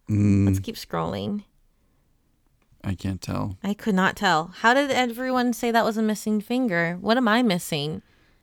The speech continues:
Speaker 1: Right? It could just be
Speaker 2: The way it's drawn, his
Speaker 1: Yeah.
Speaker 2: hand is over her, and we can't
Speaker 1: It's
Speaker 2: see
Speaker 1: not
Speaker 2: the rest of three
Speaker 1: if,
Speaker 2: fingers.
Speaker 1: if it's a missing finger, then it's a, it's not supposed to be obvious.
Speaker 2: Hmm. I see a little bit of red on the fourth finger,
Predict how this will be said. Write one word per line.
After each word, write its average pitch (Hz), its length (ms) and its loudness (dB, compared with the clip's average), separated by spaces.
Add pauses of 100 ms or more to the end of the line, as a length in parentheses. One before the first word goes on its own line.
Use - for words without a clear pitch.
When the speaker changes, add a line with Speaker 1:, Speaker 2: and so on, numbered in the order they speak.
(760)
Speaker 1:
Right? 113 240 2
It 120 180 -2
could 139 200 2
just 135 260 -2
be 131 400 2
Speaker 2:
The 214 80 2
way 202 180 4
it's 208 180 -2
drawn, 196 400 2
his 202 160 2
Speaker 1:
Yeah. 208 120 6
Speaker 2:
hand 202 200 6
is 185 100 0
over 175 360 0
her, 156 440 2
and 180 120 -2
we 175 80 -2
can't 185 180 4
Speaker 1:
It's - 80 -2
Speaker 2:
see 135 100 2
Speaker 1:
not 135 200 8
Speaker 2:
the 170 80 2
rest 165 200 2
of 180 140 -4
three - 420 -8
Speaker 1:
if, 233 60 -2
Speaker 2:
fingers. 147 380 4
Speaker 1:
if 127 140 2
it's 170 160 2
a 156 80 2
missing 135 460 2
finger, 117 460 2
then 104 180 2
it's 98 240 -2
a, 101 280 -4 (320)
it's 104 220 -6
not 107 220 0
supposed 104 300 -4
to 101 60 -8
be 92 220 -4
obvious. - 760 -8 (760)
Speaker 2:
Hmm. 175 320 -4 (380)
I 220 100 2
see 320 200 0
a 381 80 8
little 285 260 6
bit 294 120 0
of 202 160 -2
red 190 240 4
on 190 140 2
the 165 60 -2
fourth 175 380 -4
finger, 247 460 -2